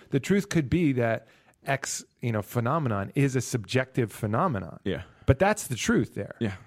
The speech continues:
Speaker 2: for
Speaker 1: You
Speaker 2: sure.
Speaker 1: know, like, there is, you know, the
Speaker 2: But it has
Speaker 1: truth
Speaker 2: nothing to
Speaker 1: doesn't change.
Speaker 2: But humans are so ridiculously narcissistic and solipsistic that we think it has to do with us.
Speaker 1: <laughs> Right.
Speaker 2: You know, all the truths have to do directly with us. Nothing
Speaker 1: Right.
Speaker 2: else on the planet or the universe.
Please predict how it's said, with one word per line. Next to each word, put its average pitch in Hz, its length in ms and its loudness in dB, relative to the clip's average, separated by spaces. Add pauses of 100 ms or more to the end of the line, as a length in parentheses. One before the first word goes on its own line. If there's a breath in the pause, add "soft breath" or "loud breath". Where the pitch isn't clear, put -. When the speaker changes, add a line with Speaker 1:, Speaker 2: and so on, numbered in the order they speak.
Speaker 2:
for - 120 -10
Speaker 1:
You 120 140 -2
Speaker 2:
sure. 107 80 2
Speaker 1:
know, 95 80 -2
like, 104 220 -2
there 151 160 4
is, 156 380 4
you 160 180 -6
know, 120 160 2
the - 60 -8 (100)
Speaker 2:
But 139 140 4
it 104 80 4
has 123 140 6
Speaker 1:
truth 196 60 4
Speaker 2:
nothing 123 180 4
to - 60 6
Speaker 1:
doesn't 104 160 -2
change. 123 300 0
Speaker 2:
But 117 100 2
humans 131 300 2
are 107 80 0
so 98 400 -2
ridiculously 92 680 -4
narcissistic 95 600 -4
and 87 100 -6
solipsistic 92 520 -4
that 90 80 -6
we 95 80 -2
think 110 180 -2
it 90 40 -2
has 95 120 -4
to 95 60 -6
do 92 120 -4
with 85 120 -6
us. - 440 -6
Speaker 1:
<laughs> - 40 -20 (460 soft breath)
Right. 127 220 2
Speaker 2:
You 107 80 4
know, 107 160 2
all 151 120 4
the 196 120 0
truths 196 260 2
have 180 180 6
to 151 80 0
do 139 280 2
directly 165 400 4
with 147 120 6
us. 107 300 2
Nothing 160 320 6
Speaker 1:
Right. 180 40 4
Speaker 2:
else 180 140 2
on 165 60 2
the 151 60 2
planet 156 300 4
or 131 40 2
the 139 100 2
universe. 135 300 4